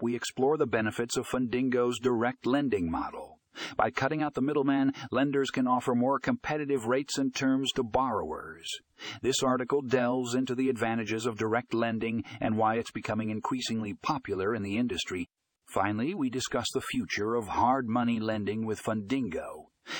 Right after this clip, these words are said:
As the market continues to evolve, Fundingo is staying one step ahead with their innovative approach. This article explores the trends and predictions for the future of direct lending and how Fundingo is poised to lead the way.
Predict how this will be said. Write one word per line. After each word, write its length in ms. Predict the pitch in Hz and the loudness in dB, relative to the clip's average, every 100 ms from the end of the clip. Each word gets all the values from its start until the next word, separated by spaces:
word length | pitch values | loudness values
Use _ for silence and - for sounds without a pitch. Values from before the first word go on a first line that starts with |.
| - | -2
As 200 | 117 131 | 0 2
the 120 | 143 | 0
market 400 | 156 127 120 131 | 2 0 0 -2
continues 480 | - 127 127 135 135 | -2 -2 0 -2 -4
to 160 | - 135 | -4 -2
evolve, 380 | 123 107 107 107 - - | 0 0 0 -4 -12 -4
Fundingo 640 | 123 123 156 190 160 139 | 0 0 0 0 2 4
is 100 | 127 | 2
staying 420 | - 127 131 131 | 0 2 2 2
one 240 | 107 147 196 | 2 2 2
step 300 | - 170 - | 0 -2 0
ahead 340 | 120 131 117 | 0 2 0
with 140 | 101 127 | 0 0
their 120 | 120 | 2
innovative 540 | 120 143 123 127 117 | 4 2 4 2 2
approach. 560 | 98 - 143 123 - - _ _ - - | -4 0 0 0 -2 -4 _ _ -14 -4
This 200 | 107 - | -2 2
article 360 | 117 113 117 113 | 2 2 0 0
explores 520 | - - 117 120 104 | -2 -2 0 2 0
the 100 | 107 | -4
trends 460 | - 123 123 117 | -2 0 2 2
and 120 | 110 107 | 0 -2
predictions 560 | 110 127 - 123 117 - | 0 -2 0 0 0 -2
for 80 | 110 | -4
the 80 | |
future 420 | 107 135 160 147 131 | -2 -4 -2 0 0
of 120 | 104 | 2
direct 340 | 113 147 160 | 0 0 0
lending 400 | 127 139 139 135 - - | 0 2 2 0 -2 -6
and 120 | 110 110 | -4 0
how 140 | 143 | 0
Fundingo 640 | 147 139 123 139 143 131 | 0 -2 0 -2 2 2
is 140 | 135 - | 2 0
poised 520 | - 131 131 131 131 | -2 2 2 0 -4
to 100 | - | -4
lead 280 | 131 131 117 | -2 -2 -4
the 80 | 117 | -4
way. 380 | 110 135 104 | 0 0 0